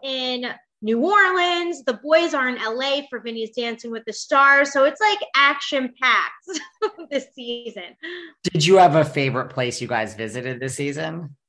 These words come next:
Speaker 1: Um, I would say my favorite place, I would, I wanna say the girls' trip. We went to wine country, and unlike in Italy when we went on the wine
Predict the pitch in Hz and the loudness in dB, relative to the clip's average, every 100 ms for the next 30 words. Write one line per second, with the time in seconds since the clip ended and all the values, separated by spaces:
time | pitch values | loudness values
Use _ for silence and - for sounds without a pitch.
0 | _ 349 349 339 330 349 381 - - 440 | _ -2 0 0 0 0 0 -2 0 2
1 | 494 370 311 311 285 277 269 285 - 247 | 2 2 0 -2 -4 -2 -2 -4 -4 -4
2 | 233 233 233 - - 294 359 - 320 349 | 0 0 -4 -8 -2 0 0 0 2 2
3 | 370 370 330 311 262 269 277 262 302 349 | -2 -2 0 0 -2 -6 -2 -2 -2 -4
4 | - - 202 - - 254 277 285 311 370 | -10 -8 -8 -8 -10 -8 0 0 0 -4
5 | 320 254 247 233 240 240 233 254 254 262 | 0 2 2 -2 -4 0 2 4 2 -2
6 | 254 285 311 349 392 381 392 - - 269 | -4 -4 -2 0 0 0 -4 -10 -10 -8
7 | 254 247 254 285 285 254 247 240 247 233 | -4 -2 0 0 0 0 0 0 0 -2
8 | 233 220 214 220 233 240 | -2 -2 -2 -2 -4 -10